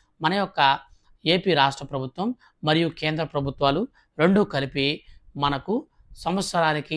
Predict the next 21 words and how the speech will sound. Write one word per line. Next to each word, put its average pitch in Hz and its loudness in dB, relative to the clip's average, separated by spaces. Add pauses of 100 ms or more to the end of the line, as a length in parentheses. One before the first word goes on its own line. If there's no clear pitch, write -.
ఇరవై 165 0
వేల 156 0
రూపాయల 147 -6
చొప్పున 139 -14
అయితే 135 -12
ఇస్తామనేసి 131 -8 (440)
గత 147 -2 (200)
ఎన్నికల 175 -2
హామీలో 143 -2
భాగంగా 135 -4 (460)
మన 156 0
యొక్క 165 -4
రాష్ట్ర 147 -2
ముఖ్యమంత్రి 147 -8
నారా 143 0
చంద్రబాబు 135 -6
నాయుడు 127 -6
గారు 131 -4
అయితే 180 -2 (460)
అప్పుడు 135 -4
ప్రకటించారు. 135 -6